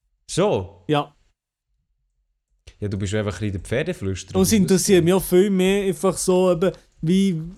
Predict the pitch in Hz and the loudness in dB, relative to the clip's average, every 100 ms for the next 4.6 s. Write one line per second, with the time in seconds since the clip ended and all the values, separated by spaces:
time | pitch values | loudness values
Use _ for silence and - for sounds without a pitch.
0 | - 185 175 196 180 170 175 - 185 165 | -6 -2 -2 -2 -2 0 0 -2 -2 -2
1 | - 185 175 160 160 - 175 - 175 175 | -4 -10 -2 0 0 -4 -6 -2 -2 -2
2 | - 160 160 180 170 - 175 175 185 170 | -4 0 2 0 -2 0 2 2 0 -6
3 | 170 175 165 170 - 190 185 175 - 156 | -10 -6 -2 -2 -2 -2 0 -2 -2 -2
4 | 151 175 180 180 147 156 | 0 0 0 -2 0 -2